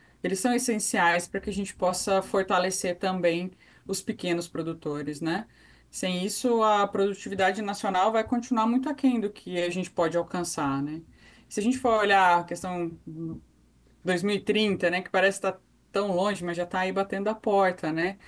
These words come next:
O Brasil tem tudo pra se tornar uma referência no cacau sustentável e de alta qualidade.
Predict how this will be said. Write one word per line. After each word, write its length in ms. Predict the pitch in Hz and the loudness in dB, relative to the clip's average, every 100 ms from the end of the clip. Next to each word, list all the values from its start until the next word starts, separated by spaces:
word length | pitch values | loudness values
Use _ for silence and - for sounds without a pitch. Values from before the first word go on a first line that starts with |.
| - - - - | -20 -20 -18 -2
O 60 | |
Brasil 280 | 208 202 254 | 2 4 4
tem 200 | 294 277 | 6 6
tudo 400 | 262 269 339 320 | 6 4 4 2
pra 180 | 269 240 | 2 2
se 140 | 240 | 0
tornar 380 | 233 208 202 202 | 0 0 4 4
uma 120 | 233 | 4
referência 800 | 240 262 262 240 190 175 - 165 | 2 2 2 2 -2 -4 -4 -4
no 100 | 165 | -4
cacau 320 | 160 175 160 | -4 -2 -2
sustentável 760 | 170 - 185 175 190 175 180 208 | -2 -6 -4 -2 2 2 2 0
e 60 | |
de 80 | 196 | 2
alta 200 | 175 175 | 2 2
qualidade. 640 | - 170 160 156 143 139 | -2 -6 -2 0 0 -4